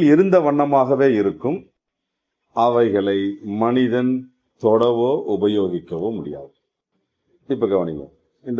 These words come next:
ரெண்டுக்கு இடையில டிஃபரன்ஸ். இங்க காணக்கூடிய எல்லாமே மாயை தான், ஆனா அ-,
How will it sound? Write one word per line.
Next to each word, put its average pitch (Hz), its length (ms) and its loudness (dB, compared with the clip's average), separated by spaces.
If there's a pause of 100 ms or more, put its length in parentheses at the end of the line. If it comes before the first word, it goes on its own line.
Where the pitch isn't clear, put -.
ரெண்டுக்கு 135 280 0
இடையில 95 300 0
டிஃபரன்ஸ். 92 380 -6 (1300)
இங்க 101 180 -12
காணக்கூடிய 123 520 0
எல்லாமே 127 380 -2 (480)
மாயை 98 260 0 (100)
தான், 143 140 -4 (960)
ஆனா 127 140 -2 (120)
அ-, 120 180 0